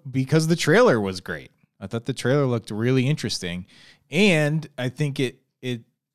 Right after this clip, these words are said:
s-, it seemed interesting that he, that Nathan Fielder was going to do, like, acting. He's, like, making a proper show. Everything else he's done that I'm aware of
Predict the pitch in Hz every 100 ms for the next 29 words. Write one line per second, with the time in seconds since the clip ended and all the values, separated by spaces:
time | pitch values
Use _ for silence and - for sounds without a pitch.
0 | _ - - - 127 - 143 139 135 135
1 | 131 - 139 131 127 110 - 107 120 123
2 | 120 120 120 117 117 117 107 135 147 123
3 | 110 104 113 113 110 104 113 113 113 110
4 | 107 104 - _ _ _ _ _ _ _
5 | _ _ 117 95 107 156 - 101 76 -
6 | _ _ _ _ - 127 117 113 120 120
7 | 123 110 104 127 110 107 92 - 147 90
8 | 76 120 120 131 131 123 185 208 180 135
9 | 127 123 113 113 151 175 117 92 85 87
10 | 92